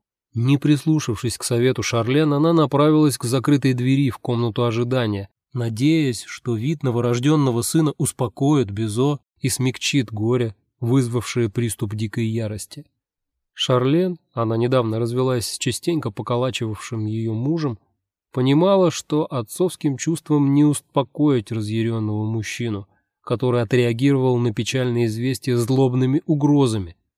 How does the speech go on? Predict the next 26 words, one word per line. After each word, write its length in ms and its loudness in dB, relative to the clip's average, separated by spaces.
а 80 -8
не 120 -4
слезами. 640 -6
Кроме 340 -4
того, 380 -8
она 260 -2
помнила, 520 4
что 240 -4
клоун, 480 4
не 100 4
снявший 460 0
в 80 -12
помещении 800 -2
шляпу, 680 -6
не 120 2
отличается 580 2
хорошими 500 4
манерами, 640 2
так 220 -2
что 180 -4
Шарлен 520 -2
почувствовала: 800 -4
быть 360 -2
беде, 580 -6
большой 800 -6
беде. 480 -8